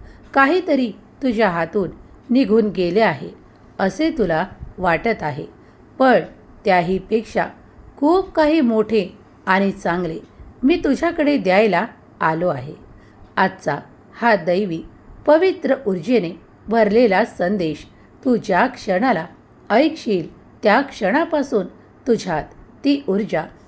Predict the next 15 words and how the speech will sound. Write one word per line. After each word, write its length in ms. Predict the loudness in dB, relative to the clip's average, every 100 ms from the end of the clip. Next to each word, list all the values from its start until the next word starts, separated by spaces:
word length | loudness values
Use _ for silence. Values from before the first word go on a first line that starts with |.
| -6
ती 160 | -2 0
सकारात्मकता 1000 | 0 0 2 4 2 0 -4 0 0 0 -4 -18 -8 0
तू 120 | 2
निर्माण 500 | 2 2 2 2 2
करशील, 480 | 0 -2 -4 -12 -14 -20 -20 _
कारण 340 | -4 2 2 0
देव 380 | -2 0 2 0 -8 -20 -12 -2
ते 140 | 0
सर्व 360 | 0 -2 0 0
काही 340 | 0 -2 -2 -4
आशीर्वाद 580 | -4 -2 -2 2 2 0 -6 -20 -20 -4
घेऊन 300 | 2 2 2
तुझ्याकडे 640 | 0 0 0 0 0 0 -2 -6 -20 -4
आले 240 | -2 2
आहेत. 320 | 2 0 -4